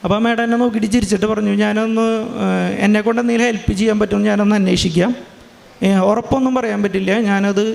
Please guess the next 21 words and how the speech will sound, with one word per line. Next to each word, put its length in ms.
ഏഹ്, 440
ഒന്ന് 340
എൻ്റെ 280
രീതിയിൽ 320
ഞാനൊന്ന് 280
നോക്കിയിട്ട് 340
ഞാനൊരു 540
ഒരാഴ്ചക്കുള്ളിൽ, 680
ഏഹ്, 840
എന്തെങ്കിലും 440
അപ്ഡേറ്റ്സ് 360
ഉണ്ടെങ്കിൽ 240
പറയാമെന്ന് 420
പറഞ്ഞു. 260
അപ്പോൾ 200
എനിക്ക് 380
കോൺഫിഡൻസ് 540
ഒന്നും 140
ഉണ്ടായില്ല. 320
ആൾ 220
വെറുതെ 460